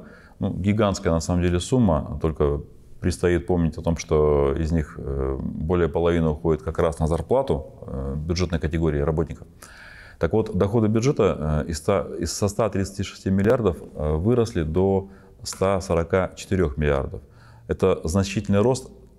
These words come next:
Такого уровня доходов регионального бюджета у нас пока ещё никогда не было. При этом расходы,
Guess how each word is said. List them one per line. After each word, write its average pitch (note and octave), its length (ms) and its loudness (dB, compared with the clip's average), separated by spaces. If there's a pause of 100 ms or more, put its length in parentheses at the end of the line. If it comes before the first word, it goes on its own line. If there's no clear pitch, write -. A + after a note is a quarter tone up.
Такого A#2 460 0
уровня G2 720 2 (160)
доходов F2 440 0
регионального F2+ 420 2
бюджета G2 280 0
у - 120 -2
нас F2+ 180 2
пока E2+ 260 0
ещё E2 320 -2 (200)
никогда E2 420 2
не C#2+ 140 0
было. B1 280 -8 (540)
При F#2+ 160 2
этом F#2+ 340 0
расходы, G#2 720 0